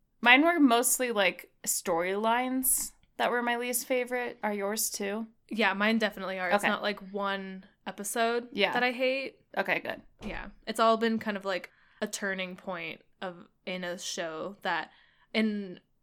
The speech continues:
Speaker 2: these cases, um, almost all of them made me stop watching the show.
Speaker 1: Oh, really?
Speaker 2: Mm-hmm.
Speaker 1: Okay.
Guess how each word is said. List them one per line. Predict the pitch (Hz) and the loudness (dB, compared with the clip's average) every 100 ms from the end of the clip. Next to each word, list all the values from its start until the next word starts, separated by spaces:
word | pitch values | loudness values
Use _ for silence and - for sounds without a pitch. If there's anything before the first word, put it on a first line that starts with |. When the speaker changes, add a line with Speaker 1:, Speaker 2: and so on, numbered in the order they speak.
| 208 | -14
Speaker 2:
these | 196 220 285 | -6 -6 -6
cases, | - 180 180 - 175 170 - - - _ _ - | -6 -6 -6 -8 -10 -10 -12 -12 -14 _ _ -16
um, | 170 151 160 196 - _ _ | -14 -12 -12 -14 -20 _ _
almost | 196 202 196 | -6 -6 -6
all | 185 175 | -4 -4
of | |
them | 175 | -6
made | 175 160 | -8 -8
me | 180 | -10
stop | - - | -10 -12
watching | - - - | -14 -16 -12
the | |
show. | - - - - _ _ | -10 -10 -12 -16 _ _
Speaker 1:
Oh, | 233 277 | 0 0
really? | 240 339 330 127 202 - | 0 -2 -2 -4 -8 -12
Speaker 2:
Mm-hmm. | 190 170 175 175 | -14 -14 -8 -6
Speaker 1:
Okay. | 220 302 | -2 -2